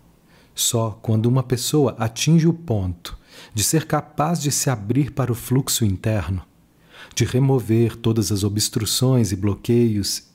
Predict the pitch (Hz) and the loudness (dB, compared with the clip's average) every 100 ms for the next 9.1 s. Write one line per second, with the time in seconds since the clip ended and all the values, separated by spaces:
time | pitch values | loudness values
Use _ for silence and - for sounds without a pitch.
0 | - 135 120 113 95 98 110 98 - - | -2 0 2 0 0 0 0 -2 -6 -10
1 | - _ _ _ - - - 110 147 180 | -12 _ _ _ -20 -20 -6 -2 0 0
2 | 170 165 165 - 90 85 _ _ _ - | 2 2 0 -2 -4 -6 _ _ _ -20
3 | - - 147 139 123 135 131 123 104 92 | -20 -4 0 2 4 2 2 0 -2 0
4 | 113 131 120 104 95 135 104 131 123 110 | 0 0 0 0 0 0 2 0 2 2
5 | 117 117 107 - - 120 113 104 - - | 2 2 0 -2 2 2 2 0 -2 -2
6 | 131 143 107 92 98 95 95 101 120 - | 0 2 0 0 -4 -4 -4 -2 -4 -6
7 | - _ _ _ _ _ _ _ _ _ | -20 _ _ _ _ _ _ _ _ _
8 | 117 120 127 127 120 - 131 123 104 85 | -6 -2 -2 0 -2 -2 -2 0 -2 -4